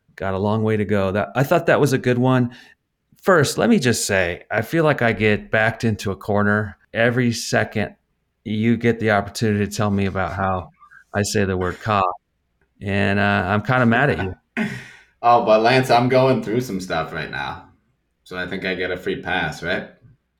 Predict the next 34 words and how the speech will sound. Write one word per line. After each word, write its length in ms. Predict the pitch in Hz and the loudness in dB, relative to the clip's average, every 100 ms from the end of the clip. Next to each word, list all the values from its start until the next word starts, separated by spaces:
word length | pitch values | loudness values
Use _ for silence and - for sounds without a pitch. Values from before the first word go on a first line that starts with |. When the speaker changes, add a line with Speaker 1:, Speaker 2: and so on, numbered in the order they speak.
| _ _ 185 _ - - - | _ _ -20 _ -20 -20 -14
Speaker 2:
So 120 | 90 | -8
I 120 | 95 | -6
can, 180 | 98 104 | -6 -8
<laughs> 60 | - | -6
I 100 | 104 | -8
can 220 | - 127 | -4 -4
say 140 | - 113 | 2 2
whatever 340 | 110 113 - | 4 0 2
I 160 | 117 98 | 2 2
want, 420 | 98 104 92 - _ _ - 185 147 - | 2 0 -2 -10 _ _ -14 -8 -8 0
put 240 | 131 120 | 0 0
you 120 | 113 | -2
down, 480 | 101 104 107 107 101 | 2 4 6 4 2
make 200 | 104 104 | 0 0
you 140 | 107 107 | 0 0
the 80 | |
bad 320 | 95 92 95 98 | 2 2 2 4
guy, 400 | 101 104 101 - - - _ | 4 4 0 -12 -20 -20 _
because 260 | 107 104 | -2 0
I'm 200 | 98 123 | 2 0
going 280 | 127 123 113 | 2 0 -2
through 160 | 104 104 | -6 -8
some 180 | 98 82 | -8 -12
stuff. 420 | - 78 73 - _ | -8 -6 -6 -12 _
So 120 | - | -10
you 160 | 92 98 | -6 -4
just 160 | 104 98 | -4 -6
have 160 | 92 | -6
to 60 | 78 | -8
deal 220 | 67 76 | -6 -6
with 100 | 80 - | -6 -10
it. 80 | - _ _ _ - | -18 _ _ _ -4
Have 100 | |
you, 60 | 139 | 0